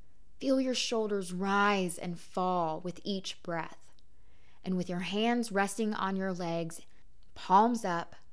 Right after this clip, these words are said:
ask yourself, "Does saying yes to this thing make me feel expansive or contracted?" Notice your body's immediate reaction. What is it telling you?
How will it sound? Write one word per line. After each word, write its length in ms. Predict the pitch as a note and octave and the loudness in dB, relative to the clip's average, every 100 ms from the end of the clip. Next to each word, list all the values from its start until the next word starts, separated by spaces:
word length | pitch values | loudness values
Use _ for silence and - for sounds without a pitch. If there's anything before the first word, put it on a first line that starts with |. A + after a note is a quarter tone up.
| - - - - - - | -14 -14 -14 -14 -8 -2
ask 320 | G#3 - F3+ | 0 -2 -4
yourself, 540 | E3 - - - - - - - - - - - | -4 -4 -4 -8 -12 -12 -14 -12 -12 -12 -14 -12
"Does 120 | - F#3 | -4 0
saying 600 | - A3 G#3+ A3+ A3+ G#3 | 2 2 4 4 4 4
yes 600 | F#3+ F#3+ E3 - - - - | 6 4 4 -2 -4 -4 -8
to 160 | - E3+ | -6 -4
this 220 | F3 - | -2 -2
thing 420 | - F3+ E3 D#3+ - - - - | -2 -4 -4 -6 -10 -14 -14 -8
make 240 | G3+ G#3+ A3+ | -4 -2 2
me 140 | G#3 | 0
feel 280 | - G3+ F#3 | 2 0 0
expansive 1040 | F#3 - - G3+ G#3+ A#3 D4 D4 D4 - - - - - - - - | -2 -4 -2 0 0 2 6 6 6 -4 -14 -14 -14 -14 -14 -12 -2
or 140 | F#3+ | -2
contracted?" 760 | - F#3 - E3+ D#3+ - - - - - - - - - - - - - - - F3+ | -2 -6 -6 -8 -10 -12 -12 -12 -14 -14 -14 -14 -14 -14 -14 -14 -14 -14 -14 -8 -2
Notice 460 | F#3 G3+ A3+ A3+ | 2 6 6 4
your 80 | B3 | -2
body's 480 | G#3 F3+ F3 F3 F3 | 0 0 2 0 -2
immediate 480 | E3+ F3 F3 F3 E3+ | -2 0 2 0 0
reaction. 680 | E3+ D#3+ D3+ - E3+ E3+ F#3 | -4 -4 -4 -6 -8 -6 2
What 160 | A#3+ | 4
is 100 | C4+ | 6
it 100 | B3+ | 4
telling 420 | B3+ G#3 F#3+ F3+ | 4 -2 0 -2
you? 240 | D#3 C#3 | -4 -8